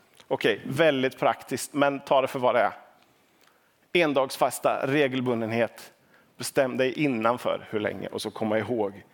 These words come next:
sitt varför. Så vad har vi sagt idag? Vi har sagt att fastan är inget påbud. Vi måste inte, men det är ett erbjudande.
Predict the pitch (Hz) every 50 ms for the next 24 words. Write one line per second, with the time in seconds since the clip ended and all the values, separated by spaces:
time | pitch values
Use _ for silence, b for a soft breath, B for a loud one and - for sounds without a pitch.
0 | b b b b b - 107 101 - 104 104 - - - - - - - - -
1 | - _ _ _ _ _ _ _ _ _ - - - - - 135 120 139 143 143
2 | 143 135 147 - - 156 143 - - - 147 120 110 113 143 - B B B B
3 | B B - 127 127 - - 123 113 - - 120 - - - 135 131 - - -
4 | 127 123 131 139 135 120 - - - - 151 147 135 113 117 139 165 190 262 269
5 | - - - - b b b b b b b b b b b 127 127 135 147 156
6 | 147 - - - 135 147 165 160 - 127 131 131 135 139 139 123 - - - 139
7 | 151 139 127 107 113 107 87 92 - 95 92 92 101 110